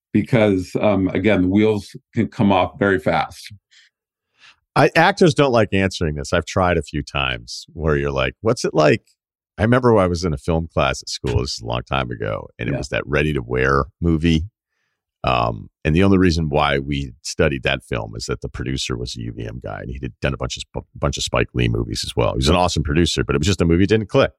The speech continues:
Speaker 2: you know, the pret
Speaker 1: Mm-hmm.
Speaker 2: a porter, it just didn't, it didn't happen.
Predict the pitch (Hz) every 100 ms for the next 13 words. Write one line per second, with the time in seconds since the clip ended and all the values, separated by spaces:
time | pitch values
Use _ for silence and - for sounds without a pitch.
0 | - 62 71 - _ - - 104 113 107
1 | 80 87 82 64 - 82 98 85 - _
2 | - - _ - - 104 85 80 69 60
3 | 57